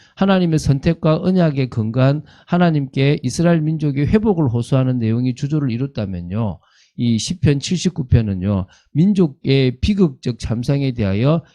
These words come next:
애통해하며 하나님께 이스라엘 민족의 원수들에게 복수해달라고 탄원하는 내용이 주를 이루고 있다라고 보시면 됩니다.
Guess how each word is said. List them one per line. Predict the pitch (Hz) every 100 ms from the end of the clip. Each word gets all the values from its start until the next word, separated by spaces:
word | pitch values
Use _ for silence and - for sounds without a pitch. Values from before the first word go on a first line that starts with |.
| -
애통해하며 | 135 - 202 202 185 127 92 90 90 - _ _ -
하나님께 | 190 185 143 107 - 101 92 -
이스라엘 | 135 135 180 196 156
민족의 | 160 151 139 127
원수들에게 | 117 107 131 202 185 139 113 117 131 - _ -
복수해달라고 | 175 165 - 202 156 104 87 90 90 92 92 - _ -
탄원하는 | - 139 185 196 185 175
내용이 | 135 110 110 110 95
주를 | 139 120
이루고 | 98 110 110
있다라고 | 110 - 95 87
보시면 | - 107 - 98 92
됩니다. | 90 82 - 85 -